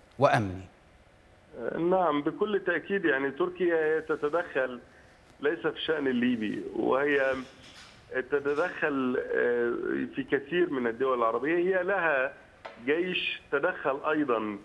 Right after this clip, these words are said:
Speaker 2: في دولة قد تكون إلى حد ما مستقرة، وهي مستقرة بالفعل ولها سيادة، وهي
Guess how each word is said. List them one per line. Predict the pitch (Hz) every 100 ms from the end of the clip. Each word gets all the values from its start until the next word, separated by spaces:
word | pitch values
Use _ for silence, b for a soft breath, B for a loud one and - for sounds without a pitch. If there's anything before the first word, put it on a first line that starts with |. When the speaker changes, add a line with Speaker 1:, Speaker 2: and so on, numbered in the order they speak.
| - B B -
Speaker 2:
في | 127
دولة | 123 151 151 143 139 139
قد | - 160 160
تكون | 147 - 175 175
إلى | 165 139 131
حد | 151 - 147
ما | 135 147
مستقرة، | 147 139 - 135 - 151 147 107
وهي | 104 107
مستقرة | 110 110 123 - 143 127 117 B B B B -
بالفعل | 120 117 - 143 139 127
ولها | 139 151 147 -
سيادة، | 139 156 147 123 101
وهي | 104 101 98 104 104 101 98